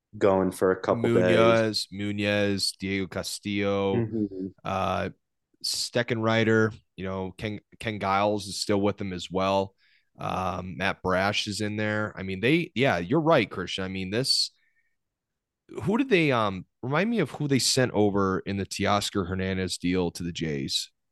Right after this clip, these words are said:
Speaker 2: Who was that, uh, relief arm they had in the bullpen last year? Oh, come on. What is it?
Speaker 1: I can't remember off the top of my head who
Speaker 2: You
Speaker 1: it was, but I
Speaker 2: know
Speaker 1: don't think it was anybody of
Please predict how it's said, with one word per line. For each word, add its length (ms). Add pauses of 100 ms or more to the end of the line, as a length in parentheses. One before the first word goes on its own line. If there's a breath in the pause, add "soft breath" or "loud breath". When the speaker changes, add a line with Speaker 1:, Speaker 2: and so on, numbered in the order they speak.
(580)
Speaker 2:
Who 120
was 180
that, 420
uh, 260
relief 380
arm 160
they 100
had 200
in 40
the 80
bullpen 400
last 300
year? 240 (3000 soft breath)
Oh, 140
come 240
on. 200 (120)
What 140
is 120
it? 160 (920)
Speaker 1:
I 100
can't 340
remember 420
off 220
the 80
top 300
of 80
my 120
head 280
who 80
Speaker 2:
You 80
Speaker 1:
it 60
was, 300
but 60
I 140
Speaker 2:
know 60
Speaker 1:
don't 260
think 180
it 140
was 180
anybody 480
of 180